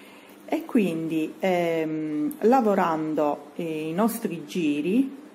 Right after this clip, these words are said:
ehm, andremo a formare la circonferenza della nostra zucca, che poi verrà tutto girato in questo punto e verranno cuciti sia questo lato che l'altro lato che si andrà a for-,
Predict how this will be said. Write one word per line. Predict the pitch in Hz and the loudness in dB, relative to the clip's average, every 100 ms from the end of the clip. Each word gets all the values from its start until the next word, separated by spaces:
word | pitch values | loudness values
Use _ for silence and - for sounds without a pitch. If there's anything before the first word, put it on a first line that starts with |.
| - - - - - - | -20 -20 -20 -20 -20 -6
ehm, | 214 165 160 156 151 147 147 - | 0 2 2 2 0 0 -2 0
andremo | 262 262 202 156 160 - - | 4 6 6 2 0 -2 -4
a | |
formare | 294 359 302 190 165 175 | -2 0 2 2 2 0
la | 262 320 | 0 -2
circonferenza | - 190 196 185 175 185 156 156 160 | -2 -4 -2 -4 -2 -2 -2 -4 -4
della | 151 147 | -2 -2
nostra | 147 139 139 - 143 139 135 135 | -2 -4 -8 -8 -6 -6 -8 -8
zucca, | 135 151 151 - 147 - - | -8 -8 -8 -10 -10 -12 -12
che | - | -12
poi | 170 - 143 | -8 -6 -4
verrà | 147 165 147 - | -2 -4 -6 -8
tutto | - 175 - 151 | -10 -8 -6 -6
girato | 165 151 151 - | -4 -6 -6 -8
in | 190 | -6
questo | 285 - 359 | -6 -4 -2
punto | 175 160 156 - - | -2 -4 -4 -4 -4
e | - 247 | -2 -2
verranno | 165 151 156 170 | -2 -4 -6 -6
cuciti | 233 196 156 147 139 147 - | -6 -6 -6 -6 -6 -8 -8
sia | - 269 | -4 -2
questo | 185 170 190 277 | -2 -4 -4 -2
lato | 214 - - 214 240 | 0 -2 -4 -4 -4
che | - 196 | -4 -2
l'altro | 147 - - 180 | -2 -6 -6 -6
lato | 143 147 165 | -6 -8 -8
che | 180 | -8
si | - 160 | -8 -8
andrà | 139 139 | -6 -10
a | |
for-, | - 151 147 | -10 -12 -12